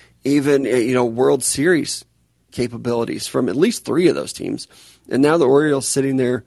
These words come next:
right above five hundred, I think is very, very impressive. Uh, so hats off to them. And sticking with baseball, two more guys added to the home run derby.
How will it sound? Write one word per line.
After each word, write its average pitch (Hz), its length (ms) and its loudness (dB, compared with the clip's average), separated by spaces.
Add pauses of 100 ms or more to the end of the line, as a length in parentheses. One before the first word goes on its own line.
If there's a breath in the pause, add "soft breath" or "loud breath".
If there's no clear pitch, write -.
(600 soft breath)
right 131 260 0
above 131 320 -4
five 123 280 -2
hundred, 120 300 -6
I 120 120 -4
think 139 180 -4
is 117 120 -4
very, 156 440 4
very 131 320 2
impressive. 117 540 -2 (520 soft breath)
Uh, - 120 -10
so - 160 -8
hats 120 300 -4
off 127 180 2
to 120 100 -4
them. 120 320 2 (320 loud breath)
And 117 100 -14
sticking 156 320 0
with 135 160 2
baseball, 131 420 2
two - 180 4
more 151 220 4
guys 123 300 0
added 123 340 0
to 131 160 -2
the 117 140 -2
home 120 200 -2
run 143 180 2
derby. 110 380 -2